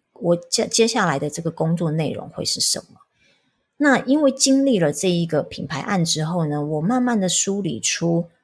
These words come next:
我可以做的项目，还有就是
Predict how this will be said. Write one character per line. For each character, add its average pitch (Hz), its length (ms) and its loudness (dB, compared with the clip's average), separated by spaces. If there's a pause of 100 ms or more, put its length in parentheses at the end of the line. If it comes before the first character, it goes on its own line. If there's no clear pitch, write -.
(140)
我 156 200 0
可 156 200 -4
以 202 140 0
做 160 280 -4
的 - 240 -8 (120)
项 143 280 -2
目， 139 240 -6 (240)
还 - 200 -4
有 208 120 2
就 170 120 -2
是 165 340 -4